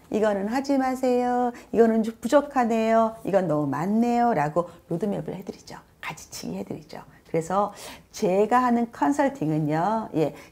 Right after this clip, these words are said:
진로에 따라, 목표에 따른 거꾸로 로드맵. 자, 그다음에 사교육도요,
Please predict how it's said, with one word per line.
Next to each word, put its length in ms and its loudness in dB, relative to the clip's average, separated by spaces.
진로에 480 6
따라, 460 -2
목표에 500 4
따른 400 0
거꾸로 720 4
로드맵. 600 0
자, 180 -10
그다음에 360 -4
사교육도요, 920 4